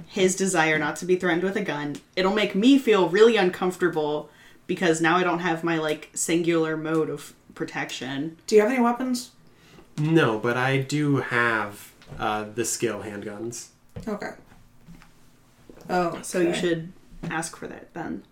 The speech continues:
Speaker 3: All right. I want your handgun. I can't have you pointing it at me and then saying that you didn't.
Speaker 1: I, but I don't remember doing it.
Speaker 3: Well, then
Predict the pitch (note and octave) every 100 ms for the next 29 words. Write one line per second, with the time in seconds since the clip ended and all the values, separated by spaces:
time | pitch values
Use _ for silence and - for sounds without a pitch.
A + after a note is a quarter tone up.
0 | - - _ - A2 D#3+ - - - -
1 | - G#2+ A#2+ C3+ C#3 C#3 G#2+ G2 G2+ G#2+
2 | _ - A2+ - C#3+ C#3 C3+ C3 C3 D#3
3 | D3+ A#2+ A2+ A2+ A2+ C#3+ A#2+ A2+ A#2 A2+
4 | B2 A#2 A#2 A2 A2 B2 G#2 G2 - -
5 | - B3 B3+ G#3 - _ _ _ - -
6 | _ _ _ - A#3+ A#3 A3 A#3+ D#4+ C4+
7 | D#4 A4+ E4 F3 B2 - - - - -
8 | - A2+ G#2 G2 C#3+ D#3 - - C3+ B2
9 | B2 A#2+ A#2+